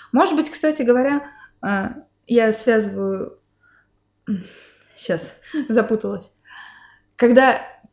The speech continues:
перешла на оплату всего карточкой, на электронные деньги и отказалась от наличных, на самом деле у нас дома щас наличных,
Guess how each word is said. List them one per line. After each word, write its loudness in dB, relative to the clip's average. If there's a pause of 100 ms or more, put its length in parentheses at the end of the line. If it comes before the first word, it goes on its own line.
(840)
перешла 2
на 0
оплату 0
всего 0
карточкой, -4
на -6
электронные -4
деньги -2
и -10
отказалась -2
от -14
наличных, -4
на -2
самом -2
деле -2
у -8
нас -8
дома -10
щас -16
наличных, -6